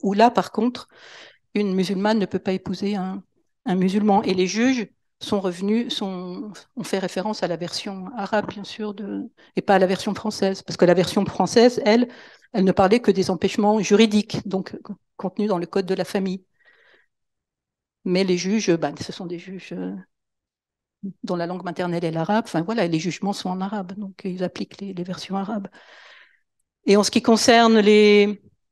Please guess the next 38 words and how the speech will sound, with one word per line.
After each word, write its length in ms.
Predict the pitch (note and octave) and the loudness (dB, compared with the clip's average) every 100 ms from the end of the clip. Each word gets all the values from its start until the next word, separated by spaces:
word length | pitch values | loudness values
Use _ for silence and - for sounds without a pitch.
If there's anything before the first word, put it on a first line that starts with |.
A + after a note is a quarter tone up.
| _ _ _ _ - | _ _ _ _ -6
les 140 | A#3 | -2
différences 640 | F#3 G3 A3+ G#3 G#3+ A3 - | 0 0 2 4 6 4 2
entre 320 | G3 - G#3 G3 | -4 -2 2 2
les, 460 | F#3+ F#3+ F#3 F#3 F#3+ | 2 2 0 -2 -4
les, 460 | F#3+ F#3+ G#3+ A#3 _ _ _ _ _ _ _ _ _ _ _ _ _ _ _ B3+ B3 C4 _ | -6 -6 -6 -10 _ _ _ _ _ _ _ _ _ _ _ _ _ _ _ -10 -8 -10 _
les, 100 | G#3 | -4
les, 160 | - G3 | -2 0
les, 200 | F#3 F#3+ | 0 -2
la, 120 | G3 | -2
la 120 | F#3+ | -2
terminologie 680 | F#3+ G#3 G#3+ G#3+ G#3 G#3 A3 | 2 4 8 8 8 6 4
arabe 680 | G#3 G3+ G#3+ G3+ F3 F#3 G#3 | 4 6 6 6 0 -2 -6
dans 320 | A#3+ C4 G3 F#3 | -8 -4 0 2
les, 300 | F#3 F#3 F3+ | 4 2 0
dans 120 | F#3+ | -2
les 120 | F#3+ | -2
différents 400 | F#3 - G3+ F#3+ | -4 -2 0 0
pays. 360 | G#3 G3+ C#4 D4 - - _ _ _ _ _ _ | 2 4 4 2 -4 -10 _ _ _ _ _ _
C'est 100 | - | 2
vrai 140 | G#3 A#3+ | 4 6
qu'il 140 | A3 | 4
y 120 | F#3+ | 2
a, 60 | G3+ | 0
il 60 | F#3+ | 0
y 40 | |
a, 0 | |
il 0 | |
y 0 | |
a, 60 | F3+ - - | -2 -4 -4
il 60 | G3 | 0
y 20 | |
a, 60 | G#3 | 0
il 60 | G3+ | 0
y 40 | |
a 40 | |
parfois 340 | G3 - - B3+ | 4 4 8 8
des 120 | G#3+ | 6
différences, 800 | G3+ - G#3 G3 B3 - - | 2 2 4 6 4 2 -4